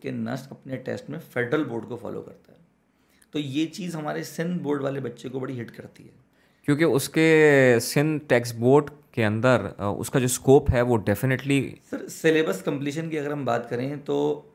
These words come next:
Speaker 1: फेडरल बोर्ड, बलूचिस्तान बोर्ड, केपीके बोर्ड और
Speaker 2: पंजाब
Speaker 1: पंजाब
Speaker 2: बोर्ड।
Speaker 1: बोर्ड, सब एक पेज पर हैं, और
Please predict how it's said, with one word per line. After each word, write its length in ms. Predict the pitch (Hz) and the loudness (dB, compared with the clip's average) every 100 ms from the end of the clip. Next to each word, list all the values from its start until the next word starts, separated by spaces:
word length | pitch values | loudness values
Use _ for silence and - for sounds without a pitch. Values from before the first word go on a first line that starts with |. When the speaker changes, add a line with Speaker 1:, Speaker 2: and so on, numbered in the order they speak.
| _ | _
Speaker 1:
फेडरल 300 | 123 113 143 | -8 -6 -6
बोर्ड, 220 | 151 156 165 - _ _ _ _ _ _ _ _ | -6 -8 -10 -18 _ _ _ _ _ _ _ _
बलूचिस्तान 600 | 113 113 127 127 139 143 | -8 -8 -8 -4 -4 -2
बोर्ड, 160 | 143 143 - _ _ _ _ _ _ _ | -4 -6 -10 _ _ _ _ _ _ _
केपीके 360 | 135 135 135 143 | -10 -8 -4 -4
बोर्ड 260 | 143 143 139 _ _ _ _ _ _ _ _ _ _ - | -4 -6 -8 _ _ _ _ _ _ _ _ _ _ -8
और 260 | 107 107 104 104 107 104 101 | -4 -4 -6 -8 -10 -8 -2
Speaker 2:
पंजाब 260 | 117 110 | 2 4
Speaker 1:
पंजाब 260 | 123 127 131 | 6 4 4
Speaker 2:
बोर्ड। 200 | 135 139 | 2 0
Speaker 1:
बोर्ड, 580 | 139 - _ _ _ - | -4 -20 _ _ _ -8
सब 200 | 151 - | -8 -8
एक 160 | 131 - | -16 -12
पेज 160 | - - | -12 -10
पर 160 | 147 | -10
हैं, 120 | 147 - _ _ _ _ _ _ _ _ - | -12 -14 _ _ _ _ _ _ _ _ -8
और 500 | 110 110 107 - - | -4 -4 -4 -12 -18